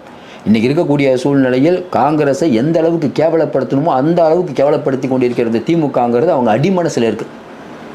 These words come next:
அந்த கோவம்லாம் சீக்கிரம் வெளியே வரும். இப்ப இந்த அருமனையில நடக்கக்கூடிய இந்த விழாவை பத்தி நம்ம எக்க-, ஃபர்ஸ்ட் பேசி ஏன் இப்ப பேசிட்டு இருக்கோம்?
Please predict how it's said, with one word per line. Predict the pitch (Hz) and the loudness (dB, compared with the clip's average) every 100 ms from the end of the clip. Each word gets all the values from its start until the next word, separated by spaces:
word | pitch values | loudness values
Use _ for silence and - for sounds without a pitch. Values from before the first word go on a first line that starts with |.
| - - - | -18 -16 -6
அந்த | 110 120 | -2 0
கோவம்லாம் | 113 165 185 156 156 170 | 0 0 0 2 0 0
சீக்கிரம் | 214 214 196 147 | -2 0 0 0
வெளியே | 131 | 0
வரும். | 107 95 - - - - - - - | 0 -4 -6 -16 -18 -18 -18 -14 -8
இப்ப | 101 104 120 123 92 | -2 0 2 2 0
இந்த | 90 | 0
அருமனையில | 90 117 151 147 143 | 0 2 0 0 0
நடக்கக்கூடிய | 127 131 131 127 127 131 | 0 0 0 0 0 2
இந்த | 123 | 2
விழாவை | 107 127 139 | 2 2 2
பத்தி | 117 120 143 | 0 -2 -2
நம்ம | 120 | 0
எக்க-, | 107 104 110 - | 0 0 0 0
ஃபர்ஸ்ட் | 110 110 160 | -2 -2 -4
பேசி | 135 123 156 | 0 0 2
ஏன் | 135 | 0
இப்ப | 143 123 | 0 -2
பேசிட்டு | 113 123 | -2 0
இருக்கோம்? | 123 110 110 | -2 -2 -4